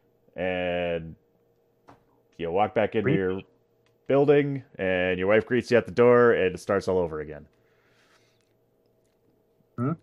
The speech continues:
Speaker 1: And you gotta figure out what the fuck do you do.
Speaker 2: I think that's kinda cool. I think that's a cool, like, you just keep, you know the outcome, and so it's how do you beat the outcome,
Speaker 1: Yeah,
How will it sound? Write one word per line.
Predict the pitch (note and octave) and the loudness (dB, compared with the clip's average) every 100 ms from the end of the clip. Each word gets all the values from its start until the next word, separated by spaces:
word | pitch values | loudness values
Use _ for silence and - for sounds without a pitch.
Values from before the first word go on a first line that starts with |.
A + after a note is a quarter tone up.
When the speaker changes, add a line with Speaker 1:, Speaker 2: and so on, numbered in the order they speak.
| _ - | _ -16
Speaker 1:
And | E2+ E2 E2+ | -10 -8 -6
you | |
gotta | F2 D#2+ | -6 -4
figure | - F2 F2 | -6 -4 -2
out | D2 | -4
what | D2+ E2 G2 - | -6 -4 -4 -6
the | |
fuck | D2 F#2 F2+ | -8 -6 -6
do | G2 | -6
you | F#2 | -8
do. | F2 D2+ D2 _ _ _ _ _ _ _ _ _ _ | -8 -10 -14 _ _ _ _ _ _ _ _ _ _
Speaker 2:
I | C3 | -6
think | B2+ | 2
that's | A2+ - | 2 2
kinda | G#2+ F2 | -4 -4
cool. | - G2 F2+ - _ - | -2 0 0 -2 _ -8
I | |
think | G#2 C3 | -4 0
that's | B2+ A2 | 0 0
a | - | -4
cool, | - D3 - A2 G#2 G2+ - - | -8 -12 -4 2 2 2 -2 -4
like, | G#2 G2+ | -2 -2
you | A2 | -4
just | G#2 G#2+ - | -4 -4 -2
keep, | B2 A#2+ - _ _ | -4 -4 -10 _ _
you | A#2+ B2 | 2 4
know | B2+ A#2+ B2+ | 6 6 6
the | B2 | 4
outcome, | A2+ B2 C#3 C#3 D#3+ _ _ _ | 4 2 0 -2 -6 _ _ _
and | A2 G#2+ | -8 -4
so | A#2 | -4
it's | G#2+ | -4
how | - A2+ A2+ | -4 0 0
do | |
you | A#2 | -2
beat | G#2+ - A2+ G2 | -8 -8 -10 -8
the | G2+ | -6
outcome, | F#2 F2+ - C#2+ - | -4 -4 -10 -14 -10
Speaker 1:
Yeah, | F#2+ D#2 | -10 -10